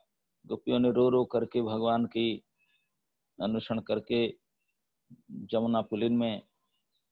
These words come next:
समवेत गायन सब मिल करके भगवान के लिए गान किए। तो इसमें,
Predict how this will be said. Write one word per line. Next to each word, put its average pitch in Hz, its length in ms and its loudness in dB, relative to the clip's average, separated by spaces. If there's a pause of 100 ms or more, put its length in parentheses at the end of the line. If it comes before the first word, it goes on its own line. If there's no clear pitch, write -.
(140)
समवेत 123 720 2 (320)
गायन 117 480 4 (340)
सब - 200 -4
मिल 120 260 0
करके 113 360 -2
भगवान 110 420 -2
के - 160 -10
लिए 104 460 -6
गान 98 300 -4
किए। 104 380 -2 (1600)
तो 151 160 6
इसमें, 156 720 0